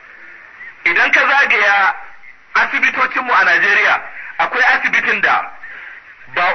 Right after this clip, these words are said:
wai da caja ake tiyata. An ɗauke wuta ba janareto, ko janareto ya yi broke down. Caja ake ɗaukowa kunna da ita ake abin nan. Na faɗa wani gari sai wani ce, "Aka rama kalla, ni da ido na, na ga inda ake, ake,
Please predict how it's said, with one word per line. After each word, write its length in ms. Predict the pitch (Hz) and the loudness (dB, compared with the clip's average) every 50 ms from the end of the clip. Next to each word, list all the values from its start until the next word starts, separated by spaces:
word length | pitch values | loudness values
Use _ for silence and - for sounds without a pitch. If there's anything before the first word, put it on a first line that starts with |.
| - - - 175 | -2 -6 -8 -4
wai 180 | 190 240 - - | -2 0 2 2
da 100 | - - | 0 0
caja 360 | - - - - - - 185 180 | 2 2 2 2 4 4 4 2
ake 200 | - - - 175 170 - | 2 2 0 -2 -2 0
tiyata. 380 | 147 147 147 143 135 - - - - - - - - - - - - - - - - - - - - - - - - - - | 0 2 2 2 0 -4 -6 -8 -14 -14 -12 -12 -12 -14 -14 -18 -20 -20 -20 -20 -20 -20 -20 -20 -18 -18 -16 -16 -8 -2 0
An 180 | - - - | 0 0 2
ɗauke 240 | - 254 - - 220 202 | 2 0 2 0 0 0
wuta 260 | 202 - 233 202 196 | 0 0 0 0 2
ba 120 | 214 220 202 - | 2 0 0 0
janareto, 420 | - - - 175 170 170 170 170 170 - - - - - - - - - | 0 0 0 0 0 0 -2 -4 -8 -8 -10 -10 -10 -12 -12 -14 -8 -4
ko 160 | - 233 240 | -2 0 0
janareto 500 | - - 226 214 214 214 214 - - 190 | 2 2 2 2 2 2 0 0 0 0
ya 200 | 185 185 190 196 | 2 2 2 2
yi 100 | 196 - - - - | 2 0 -2 -4 -4
broke 240 | - - - - - | -4 -2 -2 -2 0
down. 260 | - 117 110 - - - - - - - - - - - - - - - | 0 0 0 -2 -6 -10 -14 -18 -18 -18 -18 -18 -16 -16 -16 -6 -2 2
Caja 320 | - 185 - - - - - | 2 4 4 4 4 4 4
ake 180 | - - 220 - | 4 2 2 0
ɗaukowa 420 | 220 220 208 - - - 190 180 - | 0 -2 -2 -2 -2 0 0 0 -2
kunna 220 | 233 226 226 196 | 0 0 2 4
da 80 | - - | 4 4
ita 200 | - - 240 - | 4 4 2 2
ake 280 | - - - - - - - - - - - - - - | 2 2 0 -2 -2 -4 -10 -10 -8 -8 -8 -6 -4 -4
abin 220 | - - - 175 | -2 -2 0 0
nan. 120 | 170 - - - - - - - | -2 -2 -2 -4 -6 -6 -4 0
Na 100 | 180 233 | 2 2
faɗa 380 | 269 277 - - - 247 233 | 2 4 4 4 4 4 4
wani 160 | 233 - - | 4 4 4
gari 220 | 220 220 208 - - | 4 4 4 2 2
sai 60 | 233 233 | 2 2
wani 140 | 226 233 226 | 0 2 2
ce, 80 | 226 214 | 2 2
"Aka 180 | 214 214 - - | 2 2 2 2
rama 160 | 214 - - | 2 2 2
kalla, 260 | - 208 208 196 196 | 2 2 2 2 2
ni 100 | 202 214 | 4 4
da 80 | - 220 214 | 4 4 4
ido 160 | 214 220 214 | 2 2 4
na, 120 | 208 202 196 | 4 4 4
na 100 | 202 202 | 4 4
ga 100 | 202 208 214 | 4 2 2
inda 160 | 214 208 - - | 2 2 2 2
ake, 340 | - - - 170 156 - - - | 2 0 -2 -2 -2 -4 -2 -2
ake, 340 | 180 - - - - - | -2 0 0 0 -2 -2